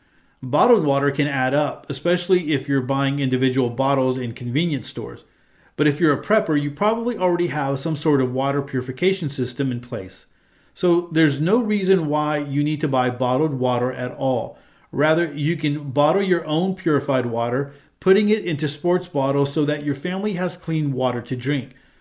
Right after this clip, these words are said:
Taking this idea a step further, you can actually save quite a bit of money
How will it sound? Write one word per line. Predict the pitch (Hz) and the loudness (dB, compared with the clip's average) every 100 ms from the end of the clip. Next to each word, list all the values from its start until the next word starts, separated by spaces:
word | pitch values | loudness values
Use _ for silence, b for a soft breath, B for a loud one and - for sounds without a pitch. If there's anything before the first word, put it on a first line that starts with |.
| b b _ | b b _
Taking | 170 185 208 | 0 0 2
this | 185 175 | 2 2
idea | - 165 143 143 156 | 0 -2 2 2 2
a | 156 | -2
step | - 139 135 | -4 -6 -6
further, | - 208 185 139 139 | -4 2 4 4 0
you | 143 147 | 0 0
can | 147 151 | 0 -2
actually | 147 180 190 226 226 | -4 -6 -4 -4 -2
save | - 180 165 | 0 0 0
quite | - 156 | 0 0
a | 147 | 2
bit | 139 | 0
of | 127 | 0
money | 139 190 156 139 | 0 0 0 -2